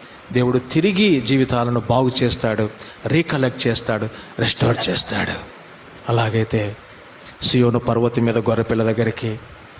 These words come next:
తప్పించుకునే వారు కనపడతారు, యోసేపులు తప్పించుకునేవారు. ఒకవేళ దావీదు వలె తప్పించుకోకుండా వాని ట్రాప్లో పడిపోయినావా, అక్కడ నుండి బయటికి రావాలని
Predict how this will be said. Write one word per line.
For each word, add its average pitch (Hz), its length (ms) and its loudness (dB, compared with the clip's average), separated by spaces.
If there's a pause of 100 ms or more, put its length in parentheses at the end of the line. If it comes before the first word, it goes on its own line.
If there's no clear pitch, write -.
(240)
తప్పించుకునే 139 600 0
వారు 127 200 2
కనపడతారు, 104 720 -2 (640)
యోసేపులు 120 460 2
తప్పించుకునేవారు. 110 1080 0
ఒకవేళ 120 360 0
దావీదు 120 420 2
వలె 113 320 2 (920)
తప్పించుకోకుండా 117 960 0 (340)
వాని 117 140 0
ట్రాప్లో 120 440 0
పడిపోయినావా, 117 840 0 (720)
అక్కడ - 180 -4
నుండి 123 200 2
బయటికి 151 340 0
రావాలని 151 640 2